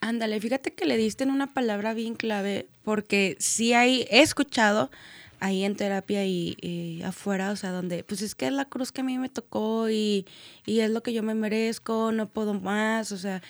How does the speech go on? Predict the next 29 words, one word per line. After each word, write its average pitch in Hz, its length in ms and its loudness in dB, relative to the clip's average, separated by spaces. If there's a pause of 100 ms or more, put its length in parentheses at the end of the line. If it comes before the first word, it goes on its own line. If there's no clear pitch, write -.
(240)
pero 214 140 -2
también 220 280 0
ahí 240 140 0
estamos 233 380 -4
hablando 214 400 -2
de 220 100 0
la 196 260 0 (540)
persona, 226 580 0
de 220 100 -4
cómo 220 240 -2
está 214 200 -4
su 220 140 -6
autoestima, 214 880 0
de 196 320 -2 (420)
cuánto 214 680 0
te 202 80 -4
quieres, 226 580 6
o 214 60 -4
sea, 202 160 -4
de 190 100 -2
cuánto 202 340 -2
es 220 60 -2
lo 233 140 0
que 220 200 -4
tú 214 460 0
vas 208 240 0
a 226 80 0
permitir, 208 800 4
¿no? 208 180 0